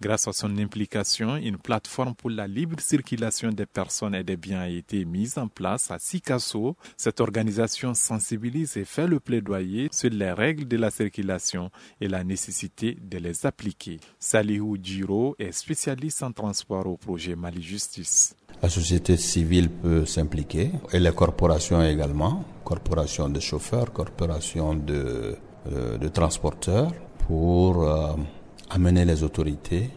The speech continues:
Speaker 2: à s'impliquer et à faire appliquer les textes. L'autre chose, des initiatives de projets qui visent à réduire les tracasseries, comme les initiatives du projet,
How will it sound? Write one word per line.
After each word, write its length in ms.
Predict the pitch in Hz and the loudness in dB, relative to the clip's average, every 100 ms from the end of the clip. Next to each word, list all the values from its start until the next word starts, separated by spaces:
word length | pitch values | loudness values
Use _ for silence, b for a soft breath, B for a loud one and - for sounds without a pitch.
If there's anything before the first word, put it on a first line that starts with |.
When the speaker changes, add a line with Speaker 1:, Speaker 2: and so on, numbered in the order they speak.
| - - | -14 -14
Speaker 2:
à 80 | 92 | -8
s'impliquer 920 | - - 95 85 - 80 - - 85 101 123 | -2 4 6 4 2 -4 -2 -2 0 -2 -6
et 60 | 95 | -2
à 100 | 78 | -2
faire 220 | - 90 | 0 0
appliquer 380 | 85 76 71 - | 0 -4 -8 -8
les 120 | - - | -12 -12
textes. 380 | - - - - | -16 -12 -14 -8
L'autre 280 | 90 78 - | -2 -2 -2
chose, 520 | - 82 110 107 76 - - - - | 0 4 4 2 -2 -6 -10 -16 -6
des 200 | 76 76 | -4 0
initiatives 680 | 80 76 - 67 - 82 87 | 0 0 -2 -4 -2 -2 0
de 100 | 78 | -4
projets 540 | - 80 76 - 85 - - | -2 -2 0 0 0 -2 -12
qui 140 | - 82 | -4 -2
visent 600 | 76 82 85 90 92 90 - - | 2 4 4 2 0 -2 -2 -4
à 440 | - 80 80 90 - - | -4 -2 0 -2 -4 -6
réduire 680 | - 82 85 78 82 85 85 82 76 78 | -2 2 2 2 2 4 4 2 -2 -4
les 120 | 80 | -6
tracasseries, 640 | 82 82 - - - 80 104 - | -2 -4 -4 -8 -6 -2 -2 -4
comme 340 | - 87 95 98 | 2 4 6 4
les 180 | 82 80 | 2 0
initiatives 600 | 78 85 78 - 87 82 | -2 -4 -6 -4 -4 -4
du 80 | |
projet, 560 | 85 - 78 - 85 107 | -4 -4 -6 -6 -6 -8